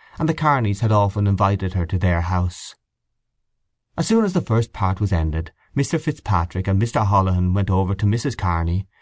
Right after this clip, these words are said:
and told her that the other four guineas would be paid after the committee meeting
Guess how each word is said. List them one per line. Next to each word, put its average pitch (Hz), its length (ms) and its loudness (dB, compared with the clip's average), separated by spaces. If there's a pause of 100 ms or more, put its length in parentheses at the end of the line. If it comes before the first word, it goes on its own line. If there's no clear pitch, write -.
(220)
and 156 100 2
told 143 280 2
her 131 200 -4 (120)
that 127 100 0
the 127 120 0
other 175 160 0
four 120 340 0
guineas 90 440 0
would 107 140 0
be 110 120 0
paid 92 340 0
after 95 320 -2
the 98 80 -4
committee 110 380 0
meeting 87 440 -2